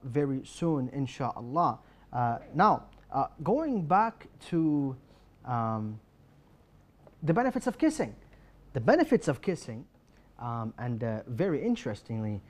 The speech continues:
a-, as I was saying earlier on, it burns calories. And that's very good for those who don't wanna work out.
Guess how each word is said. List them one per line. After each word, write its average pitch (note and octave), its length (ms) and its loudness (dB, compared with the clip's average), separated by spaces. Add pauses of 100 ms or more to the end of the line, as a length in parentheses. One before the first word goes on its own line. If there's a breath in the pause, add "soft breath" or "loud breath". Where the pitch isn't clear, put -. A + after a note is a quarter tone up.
(220 soft breath)
a-, A2+ 260 -4
as A2+ 120 -4
I B2 80 0
was A2 160 -4
saying F3+ 360 2
earlier A#2+ 380 0
on, F3 360 2
it D3 140 2
burns A3 340 6
calories. B3 720 -4 (460 soft breath)
And B2+ 140 -6
that's E3 220 -8
very B2 540 -4 (500)
good C#3+ 300 6
for - 120 -8
those B2 260 0
who A#2+ 100 -2
don't B2 180 0
wanna A#2+ 220 -2
work A2 280 -6
out. A2 200 -2